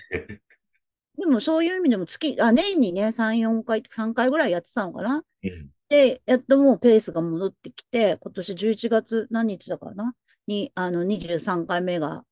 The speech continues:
Speaker 1: ありまして、
Speaker 2: うん。
Speaker 1: で、これが、なんかね、名古屋がね、アンダーグラウンドのイベントがね、やっぱノリが独特で、異常な盛り上がりを見せる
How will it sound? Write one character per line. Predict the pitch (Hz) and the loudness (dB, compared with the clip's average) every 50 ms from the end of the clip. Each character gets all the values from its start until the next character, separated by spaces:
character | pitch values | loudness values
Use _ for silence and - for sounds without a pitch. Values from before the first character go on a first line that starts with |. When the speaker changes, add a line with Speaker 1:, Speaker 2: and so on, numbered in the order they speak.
| _ _ _ _ _ | _ _ _ _ _
Speaker 1:
あ | - 175 | -8 -6
り | 175 | -4
ま | 175 180 185 185 | -4 -4 -4 -6
し | - - | -6 -2
て、 | - 170 160 147 - _ _ _ _ _ - | 0 0 0 0 -4 _ _ _ _ _ -10
Speaker 2:
う | - | -8
ん。 | - | -2
Speaker 1:
で、 | - | 2
こ | 220 | 4
れ | 233 240 | 4 4
が、 | 240 247 247 240 233 - _ _ _ _ - - - - - - _ _ - | 6 4 4 2 2 -2 _ _ _ _ -20 -20 -20 -20 -20 -20 _ _ 0
な | 320 494 | 0 0
ん | 554 539 440 254 | 0 0 0 0
か | 190 | 2
ね、 | 185 165 | 2 4
名 | 165 240 392 | 4 4 4
古 | 622 - 403 262 | 4 6 6 6
屋 | 190 160 | 6 4
が | 143 147 | 2 0
ね、 | 151 160 165 156 151 135 - - _ _ _ - | 0 0 0 0 -2 -4 -6 -12 _ _ _ -6
ア | 233 | -4
ン | 311 | -4
ダ | 440 | -4
ー | 466 - - 480 453 | -6 -6 -4 -4 -2
グ | 453 453 _ _ - 359 | -2 -4 _ _ -4 0
ラ | 311 | 0
ウ | 226 | 0
ン | |
ド | |
の | 190 170 | 0 0
イ | 165 | 0
ベ | 160 175 180 | -2 -2 -2
ン | 180 156 | -4 -4
ト | - 175 | -4 -4
が | 165 165 | -2 -2
ね、 | 170 175 170 160 143 127 - _ _ _ _ _ _ _ _ _ _ - | -2 -2 -2 -2 -4 -6 -10 _ _ _ _ _ _ _ _ _ _ -8
や | 202 170 | -6 -4
っ | |
ぱ | 170 170 | 0 2
ノ | 175 196 254 | 4 4 6
リ | 339 403 | 6 6
が | 415 427 302 | 6 6 6
独 | 233 247 240 - | 6 4 4 2
特 | - - 349 320 - 320 | -2 -4 -2 -2 0 0
で、 | 254 320 330 311 302 247 180 147 120 - _ _ _ _ _ _ _ _ _ _ _ | 2 4 4 4 4 4 2 0 -2 -6 _ _ _ _ _ _ _ _ _ _ _
異 | - 233 247 | 4 4 4
常 | 220 294 392 415 427 427 | 6 6 6 6 6 4
な | 440 427 | 4 4
盛 | 381 349 349 349 | 4 4 6 6
り | 339 339 | 6 6
上 | 330 | 6
が | 311 320 | 6 6
り | 311 302 | 4 4
を | 285 | 4
見 | 277 277 | 4 4
せ | - - 277 | 4 2 0
る | 233 160 143 | 0 0 -2